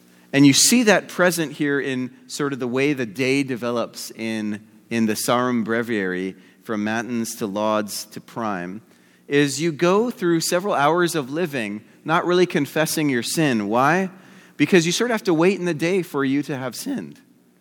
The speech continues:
And then you sin, and then you say, "God, I'm sorry," and then you're sort of, uh, confessed up and absolved, as it were.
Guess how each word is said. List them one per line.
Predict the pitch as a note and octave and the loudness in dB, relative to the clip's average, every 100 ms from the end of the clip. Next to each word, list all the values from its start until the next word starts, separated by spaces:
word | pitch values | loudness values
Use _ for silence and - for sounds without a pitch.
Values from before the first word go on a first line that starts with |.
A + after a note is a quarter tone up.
| _ _ - | _ _ -8
And | A#2+ | -2
then | D3 G3+ | 0 2
you | E3+ | 0
sin, | - C3 B2+ | 0 -2 -2
and | A#2+ | -2
then | B2 | -2
you | C3 | -4
say, | - A2+ | -4 -4
"God, | A2 G#2+ | -2 -4
I'm | G2 G2 | -6 -8
sorry," | - G2 F#2 F2 | -8 -6 -6 -8
and | G2 | -6
then | G#2+ G#2 | -6 -4
you're | G2+ G2 F2+ _ - | -4 -6 -8 _ -20
sort | - A#2 G#2 | -8 0 2
of, | F#2+ F2 - - _ | 2 -2 -16 -20 _
uh, | G2 F#2+ | 0 0
confessed | F#2 B2 G#2 B2 A#2 - - | 0 -4 -2 -2 -2 -4 -4
up | A2 - | -6 -6
and | A2 G#2+ | -6 -6
absolved, | F2+ A2+ G#2+ G2+ F#2+ - - - - | -4 -2 0 0 -2 -10 -20 -20 -2
as | G#2+ G#2 | -2 0
it | - | 0
were. | G#2 G#2 F#2+ G2 | 2 2 2 -2